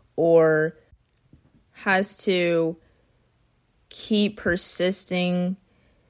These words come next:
the idea that you're not comfortable with something and people consistently push and test your boundaries? You might be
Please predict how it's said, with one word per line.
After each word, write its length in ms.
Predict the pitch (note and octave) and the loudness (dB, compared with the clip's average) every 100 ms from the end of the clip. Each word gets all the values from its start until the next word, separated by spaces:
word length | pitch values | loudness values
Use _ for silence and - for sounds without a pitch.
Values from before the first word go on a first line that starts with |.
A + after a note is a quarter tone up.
| _ | _
the 180 | F3 F3 | 2 4
idea 500 | E3 D#3+ D#3+ E3 D#3+ | 4 2 0 2 2
that 400 | D#3 D3+ - - | 4 4 2 -2
you're 200 | E3+ E3+ | -2 0
not 180 | E3+ | -2
comfortable 480 | - E3+ E3+ E3 F3+ | -4 -6 -4 -2 0
with 160 | F#3 G3+ | 0 -2
something 720 | A3+ G#3+ A3+ A3+ A#3 A#3 A#3+ - - _ _ - | -2 -2 0 0 0 0 -4 -14 -20 _ _ -4
and 420 | F3+ F3 E3+ E3 | 0 0 0 -4
people 460 | - F#3 E3+ E3+ | -4 -4 0 -2
consistently 1000 | E3+ - F3+ - F3 - E3 E3 D#3 - - | -2 -4 -4 -4 -6 -6 -4 -2 -2 -4 -6
push 340 | - F3 - | 2 2 0
and 140 | F3+ E3 | -6 -4
test 340 | E3 D#3+ - | -2 -2 -2
your 100 | D#3 | -2
boundaries? 1000 | D3+ D3 D3 D#3+ F#3 G3+ G#3+ G#3 - - - - - _ _ _ _ _ _ _ _ _ _ - | -2 -2 -4 -2 0 2 2 0 -4 -8 -20 -20 -20 _ _ _ _ _ _ _ _ _ _ -8
You 420 | F#3+ G3 C4+ F4 | -4 0 2 2
might 440 | D4 G3+ G#3+ - | 2 2 0 0
be 560 | F3 D#3 D3+ D#3+ F3+ G#3 | -6 -4 -4 -4 -6 -8